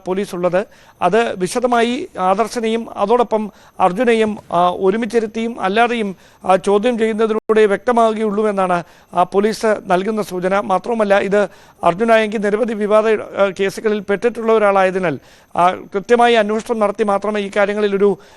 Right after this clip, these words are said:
ആ, മറുപടി നൽകാൻ കഴിയൂ എന്നൊരു നിലപാടിലാണ് പോലീസും ഉള്ളത്. എന്തായാലും, ആ, പ്രിവന്റീവ് അറസ്റ്റ് എന്ന് പറയുമ്പോഴും, ആ, അർജുൻ ആയങ്കിയെ കൃത്യമായൊരു, ആ, ബോധ്യത്തോടെ തന്നെയാണ്, അതായത് ഇവിടേക്ക് എത്തിയത് എന്തോ ഒരു ലക്ഷ്യത്തോടെയാണ് എന്ന് ഉറപ്പിക്കുന്ന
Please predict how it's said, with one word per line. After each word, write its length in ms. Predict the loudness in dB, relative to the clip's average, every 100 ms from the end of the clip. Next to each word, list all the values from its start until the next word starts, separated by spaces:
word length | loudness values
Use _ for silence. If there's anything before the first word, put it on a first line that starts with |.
| -2
ആ, 80 | 2
മറുപടി 360 | 4 6 6 4
നൽകാൻ 320 | 2 0 0
കഴിയൂ 260 | 0 0 0
എന്നൊരു 200 | 0 0
നിലപാടിലാണ് 600 | 0 0 2 0 -2 -4
പോലീസും 440 | -2 -4 -4 -8 -8
ഉള്ളത്. 380 | -2 0 2 2 -2 _ _ -6
എന്തായാലും, 500 | 2 4 4 2 -4 _ _ -4
ആ, 220 | 2 4
പ്രിവന്റീവ് 600 | 2 -2 0 0 0 2
അറസ്റ്റ് 340 | 4 2 0 -2
എന്ന് 120 | -2 -2
പറയുമ്പോഴും, 640 | -2 -2 -2 -2 -2 -6 _ _ _
ആ, 360 | 0 2 2 -2
അർജുൻ 380 | -2 -2 -2 0
ആയങ്കിയെ 340 | 0 0 -2
കൃത്യമായൊരു, 720 | -2 -4 -4 -2 2 2 2 -2 -10 _ 0
ആ, 160 | 2 2
ബോധ്യത്തോടെ 720 | 2 4 4 2 0 2 2 2
തന്നെയാണ്, 260 | 2 0
അതായത് 240 | 2 2 0
ഇവിടേക്ക് 340 | 0 0 -2
എത്തിയത് 340 | -2 2 4
എന്തോ 540 | 4 2 0 2 4 6
ഒരു 80 | 4
ലക്ഷ്യത്തോടെയാണ് 800 | 0 -4 -2 0 2 2 0
എന്ന് 240 | -2 -2 -2
ഉറപ്പിക്കുന്ന 600 | -2 -2 -4 -8 -6